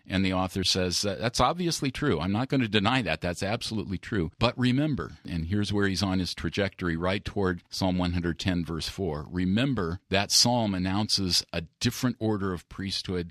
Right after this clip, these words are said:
that is specifically tied to kingship. It is the king of righteousness, Melchizedek, who is the king of peace, the king of Salem, who is now the priest who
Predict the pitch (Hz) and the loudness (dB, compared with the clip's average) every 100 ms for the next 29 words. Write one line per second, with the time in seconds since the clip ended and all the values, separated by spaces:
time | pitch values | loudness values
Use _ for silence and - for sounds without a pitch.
0 | - 92 87 85 - - 92 - - 165 | -4 -2 2 2 2 2 2 4 4 2
1 | - 123 101 87 - 113 131 123 123 - | 0 -2 -2 -2 -2 0 -2 0 -4 2
2 | 135 131 - 98 - - - 95 95 95 | 2 2 0 -4 -6 -12 -8 -4 0 0
3 | 82 - - 95 - - 139 123 104 92 | 0 -2 -2 -4 -4 0 2 2 0 -4
4 | - 101 90 90 98 107 113 98 - 82 | -2 -2 0 0 0 0 0 0 0 -2
5 | - 87 87 - 82 95 92 90 - - | -2 -2 -2 -4 -2 0 0 -2 -6 -6
6 | 92 92 87 - 82 - 120 104 92 - | -2 0 -2 -4 -8 0 2 2 0 -2
7 | 90 - - 113 85 - - - _ 85 | -2 -4 -2 0 2 2 0 -4 _ -6
8 | - 98 90 - 90 - 101 101 90 76 | 0 2 2 -2 -2 0 2 2 0 -2
9 | - _ 98 98 98 87 98 95 85 - | -8 _ 0 2 2 0 0 0 0 -2
10 | - 117 98 - - - - 110 101 98 | 0 2 2 0 -2 -8 0 2 2 -2